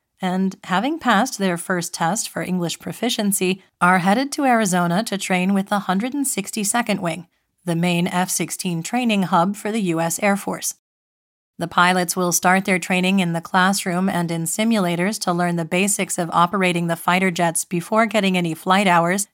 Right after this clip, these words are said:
as is typical for a U S Air Force training program. The course may be accelerated, however, due to Ukraine's urgent need for pilots in combat operations.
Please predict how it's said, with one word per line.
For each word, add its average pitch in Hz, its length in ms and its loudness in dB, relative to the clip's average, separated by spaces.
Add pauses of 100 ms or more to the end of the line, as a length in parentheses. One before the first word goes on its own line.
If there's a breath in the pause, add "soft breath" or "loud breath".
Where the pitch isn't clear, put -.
as 202 280 2
is 208 220 0
typical 220 520 -2
for 208 180 -4
a 214 60 0
U 180 220 2
S 160 220 -2
Air 185 160 0
Force 170 260 -2
training 220 360 0
program. 165 460 -4 (540)
The 180 140 -4
course 202 500 0
may 254 260 -2
be 277 260 -2
accelerated, 185 680 2
however, 170 520 0
due 185 300 -2
to - 160 -2
Ukraine's 175 720 0
urgent 190 440 -2
need 196 320 0
for 208 140 -6
pilots 196 500 -4
in 247 140 -6
combat 165 400 0
operations. 180 760 -2